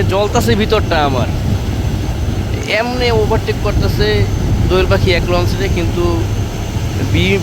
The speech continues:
বিনিময়ে দোয়েল পাখি এক লঞ্চ কোনো জবাব দিচ্ছে না। তো একটা ইলিশার লঞ্চ হয়ে এরকম চাঁদপুরের লঞ্চের কাছে ওভারটেক খাবে, এটা মানে আসলেই মানা যাইতেছে না। আমার কাছে খুবই বিরক্তি লাগতেছে।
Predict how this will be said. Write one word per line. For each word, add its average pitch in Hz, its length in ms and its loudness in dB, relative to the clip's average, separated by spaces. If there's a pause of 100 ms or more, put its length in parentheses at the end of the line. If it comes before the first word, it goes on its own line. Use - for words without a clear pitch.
বিনিময়ে 202 420 2
দোয়েল 190 200 0
পাখি 202 240 -2
এক 175 140 0
লঞ্চ 180 160 0 (160)
কোনো 196 120 0 (100)
জবাব 190 260 4
দিচ্ছে 175 320 -2
না। 156 40 0 (920)
তো - 40 0 (100)
একটা 175 140 0 (100)
ইলিশার 208 340 2 (100)
লঞ্চ 202 180 0 (140)
হয়ে 202 200 2 (1160)
এরকম 190 400 2 (720)
চাঁদপুরের 190 460 0
লঞ্চের 180 340 0
কাছে 180 200 2 (140)
ওভারটেক 175 360 0 (120)
খাবে, 165 240 2 (1300)
এটা 151 180 0 (280)
মানে 147 140 0 (100)
আসলেই 175 360 -2
মানা 165 220 0
যাইতেছে 156 380 0
না। 151 120 0
আমার 143 200 0
কাছে 147 180 0 (160)
খুবই 165 280 0 (720)
বিরক্তি 185 380 2
লাগতেছে। - 340 0